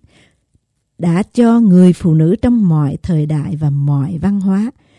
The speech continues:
thấy rõ mục đích của Chúa khi Ngài tạo dựng chúng ta, cùng với vai trò và tiếng gọi mà Chúa dành cho chúng ta. Khi chúng ta nắm lấy chân lý của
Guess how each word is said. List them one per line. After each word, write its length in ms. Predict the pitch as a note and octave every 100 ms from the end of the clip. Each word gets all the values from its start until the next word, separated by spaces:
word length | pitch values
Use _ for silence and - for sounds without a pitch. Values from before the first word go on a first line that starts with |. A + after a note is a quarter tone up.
| _ _
thấy 240 | - C#4 D4+
rõ 380 | - D3+ C#3+ G3+
mục 340 | F#3+ D#3+ -
đích 280 | A#3+ - _
của 120 | C#3 -
Chúa 380 | F3 F3+ A3+ C#4 _ _ _ _
khi 240 | - A3
Ngài 260 | F#3 D3+ B2+
tạo 240 | - C3 C#3+
dựng 340 | D3 D3 D3+ E3
chúng 220 | D#3 E3+
ta, 240 | D#3+ D3+ C#3+ _ _ _ _
cùng 200 | G3+ F3+
với 140 | G#3 B3+
vai 240 | B3 A#3+
trò 440 | - F3+ D#3 C#3 B2 _ _ -
và 100 | D3 -
tiếng 240 | A3 B3+
gọi 320 | C4 D3+ C3+ - _ _
mà 100 | D3 -
Chúa 260 | - F#3+ G3+
dành 400 | A#3+ E3 C#3+ B2 -
cho 120 | D3
chúng 260 | - D3
ta. 260 | E3 D3 C3+ _ _ _ _ _ _ _ _ _
Khi 160 | - G#3+
chúng 160 | G#3+ A3
ta 160 | G#3
nắm 240 | F#3+ G3 A#3
lấy 180 | A#3
chân 280 | A#3+ B3 A#3
lý 200 | A3+ B3+
của 160 | C#4+